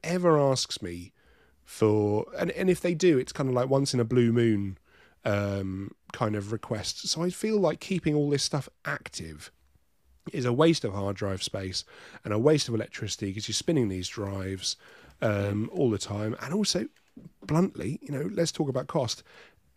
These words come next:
Speaker 1: It's kind of expensive to maintain loads of running drives and spinning drives all the time, because not only do I have, you know, I have a nice SanDisk, uh, Professional eight bay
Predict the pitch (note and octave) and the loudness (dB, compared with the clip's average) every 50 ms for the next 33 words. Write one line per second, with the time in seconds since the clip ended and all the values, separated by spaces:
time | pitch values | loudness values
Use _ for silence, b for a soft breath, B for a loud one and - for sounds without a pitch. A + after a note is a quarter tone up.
0 | _ _ - - A3 G#3+ - - - G3+ G3+ F#3+ G3 - - - - A3 G#3+ G3 | _ _ 0 0 0 2 0 0 0 0 2 2 0 0 -2 -2 -4 -2 -2 0
1 | - B2 G#2+ - - C3 B2+ C3 C3 C#3 C#3 - - C#3+ C#3+ C#3+ C#3 C3 B2+ B2+ | 0 0 -2 -2 -2 -2 0 2 2 2 0 0 2 2 4 4 6 6 6 6
2 | C3+ B2 C3 A#2+ C3 C3+ C3+ C3+ C3+ C3+ C3+ D3 D3+ E3+ - E3+ D3 - - - | 6 6 4 2 4 4 4 4 4 4 4 4 2 2 0 -4 -4 -4 -2 0
3 | D3 C3 - - D3 C#3+ C3+ C3+ C#3 D3+ D3+ E3 F3 D#3 B2 G#2+ G2+ G2+ - - | 0 0 0 2 2 2 2 2 2 2 2 2 0 0 -2 -4 -6 -8 -8 -8
4 | G#2 - - C3 C3+ - B B B B B B B C#3+ C#3 - C#3+ C#3 C3+ C3 | -10 -8 -8 -8 -10 -10 B B B B B B B -4 0 2 2 2 2 0
5 | - - - G#3+ E3 D#3+ D#3+ - D#3 D3 C#3 B2 A2+ A#2 A#2 B2+ A#2+ A#2+ A#2 A#2 | -4 -6 -4 2 4 4 4 6 4 4 4 4 2 2 2 2 2 2 0 0
6 | A#2+ A#2 A2+ G#2+ G#2+ - - _ _ _ - E4 A3+ A#2 G#2+ G#2+ A2 A2 A#2 C3 | 0 0 0 -2 -6 -10 -14 _ _ _ -10 -4 -2 -2 -2 0 0 0 0 0
7 | C3+ C3+ B2+ C#3 D#3 D#3+ D3+ - - C#3+ C3+ C3 A#2+ A#2+ A2 - - - - - | 2 2 2 2 4 2 2 2 2 2 2 2 2 0 -2 -2 -6 -8 -12 -14
8 | _ - A#2+ A2+ A2+ A2 - A#2+ A2 A#2+ A#2 - - A2+ A2 - C3 B2 - - | _ -4 -4 -2 -2 -4 -4 -4 -4 -4 -4 -2 -2 -2 -2 0 -2 -4 -4 -4
9 | - G#2 F#2+ F#2+ G#2+ G#2 G2 - | -6 -6 -6 -4 -4 -6 -8 -10